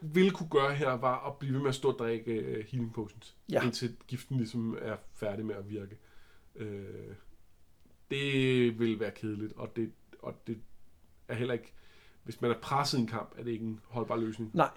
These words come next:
Speaker 2: det er jo det. Øh, og, og der er også nogle problemer også efter kampen, ikke? Altså, hvor du, hvor så kan du også blive med at kaste healing spells, jamen, hvad så, hvis du ikke har flere?
Speaker 1: Ja.
Speaker 2: Øh, og på et tidspunkt løber du også tør for healing potions, ikke?
Speaker 1: Jo.
Speaker 2: Øh, så du kan kun gøre det et par gange, når du slås med de edderkopper.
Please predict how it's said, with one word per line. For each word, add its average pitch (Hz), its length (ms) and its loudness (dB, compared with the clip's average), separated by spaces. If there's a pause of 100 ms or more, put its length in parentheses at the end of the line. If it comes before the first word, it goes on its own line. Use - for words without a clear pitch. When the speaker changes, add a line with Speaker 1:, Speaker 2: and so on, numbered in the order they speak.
Speaker 2:
det 160 140 8
er 143 40 8
jo 143 280 4
det. 131 300 6
Øh, 127 60 -2 (200)
og, 156 260 0
og 139 200 4 (280)
der 170 60 10
er 151 40 10
også 160 160 8
nogle 156 320 6
problemer 143 300 4
også 127 200 4
efter 196 200 4
kampen, - 380 -4
ikke? 156 120 -2 (200)
Altså, 135 140 -6
hvor 139 100 4
du, 135 140 0
hvor 139 320 -2
så 135 160 -2
kan 143 60 0
du 147 60 4
også 139 120 4
blive 139 120 2
med 143 100 4
at 131 60 -4
kaste 131 160 -4
healing 147 200 0
spells, 131 260 2
jamen, 131 120 2
hvad 131 100 2
så, 139 80 -4
hvis 135 100 -4
du 147 80 -4
ikke 135 100 -4
har 143 120 2
flere? - 240 -2 (260)
Speaker 1:
Ja. - 100 -4 (400)
Speaker 2:
Øh, 127 260 4
og - 80 0
på - 60 -8
et 120 40 -6
tidspunkt 143 220 2
løber 127 120 4
du 117 100 2
også 131 140 2
tør 135 160 2
for 135 160 -4
healing 135 380 -2
potions, 131 380 -4
ikke? 175 140 -4 (400)
Speaker 1:
Jo. - 140 -10
Speaker 2:
Øh, 131 180 0
så - 120 -6
du 127 80 -4
kan 135 120 -2
kun 151 200 -2
gøre 139 160 6
det 147 60 2
et 139 80 -2
par - 160 -4
gange, 127 260 2
når 151 360 -8
du 131 80 -6
slås 131 260 -2
med 127 80 -2
de 123 60 0
edderkopper. 131 440 -4